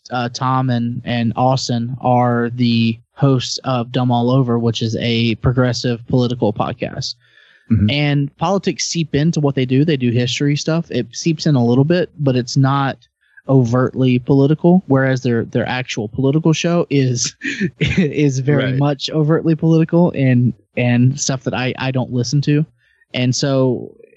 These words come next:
Speaker 1: you know, that's, that's probably my only, like, definitely not. But then I, I, I recently saw a show called, uh, Brain Trust Live, which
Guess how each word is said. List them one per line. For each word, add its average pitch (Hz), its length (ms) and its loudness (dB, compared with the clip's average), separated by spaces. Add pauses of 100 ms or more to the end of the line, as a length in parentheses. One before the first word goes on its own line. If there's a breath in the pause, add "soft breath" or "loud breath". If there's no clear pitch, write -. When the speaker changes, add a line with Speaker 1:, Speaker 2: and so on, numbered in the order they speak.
(160)
Speaker 1:
you 156 140 2
know, 131 120 4
that's, 160 300 -4
that's 160 260 -4
probably 139 420 -2
my 123 240 -2
only, 131 460 2
like, 117 300 -2 (460)
definitely 127 540 -2
not. 120 500 -2
But 156 120 0
then 147 160 2
I, 139 240 -2
I, 127 200 -4
I 127 120 -2
recently 127 560 -2
saw 120 280 0
a 117 40 -2
show 123 280 -2
called, 117 340 -2 (380 soft breath)
uh, 113 200 -2
Brain 127 300 0
Trust 117 260 -6
Live, 113 480 -4 (120)
which - 420 0